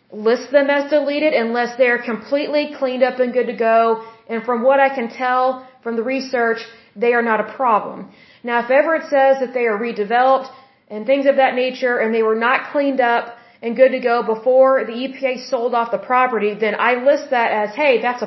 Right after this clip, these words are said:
problem. Because we should not be selling off land that is contaminated. I think that's wrong. It's unethical. I mean, I'm pretty sure it's illegal, and I know for sure that is immoral, because I guarantee you, the people that work for the E P A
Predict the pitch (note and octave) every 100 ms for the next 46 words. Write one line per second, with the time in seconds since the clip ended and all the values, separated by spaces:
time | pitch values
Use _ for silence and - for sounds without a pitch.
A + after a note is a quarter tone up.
0 | - A#3+ F#3 - C#3+ - _ _ _ -
1 | A3+ A3 A3 C4+ D#4+ C4 C4+ C4+ C#4 C4
2 | B3 - A#3+ A#3+ A#3 A3+ A3+ A3 A3+ G#3+
3 | G3 G3 - _ A3 A3 A3 A3 G3 A#3
4 | G#3+ G3 E3 - D#3+ - _ - G#3+ A#3+
5 | A#3+ A#3 G#3+ - G3+ G#3 A#3 C#4 - -
6 | A3 A3 A3+ G#3 G#3 B3+ C4+ C4+ C#4+ G#3
7 | G#3 A3 A3 C#4 C#4 C#4 C4 B3+ B3 G#3
8 | B3 A3 G3+ G3 G#3+ G#3+ A#3+ B3+ G#3+ -
9 | A#3+ A3+ G#3 G#3+ A3+ A#3 G#3+ G3+ A3+ A3+
10 | G#3 G#3 G3+ G#3 G#3 A#3 A3 C#4+ D#4+ A#3
11 | A3+ - - - _ A3+ A3 C4 C4+ D4+
12 | C4 C4 C#4 C4+ A#3 B3 C4 G#3+ A#3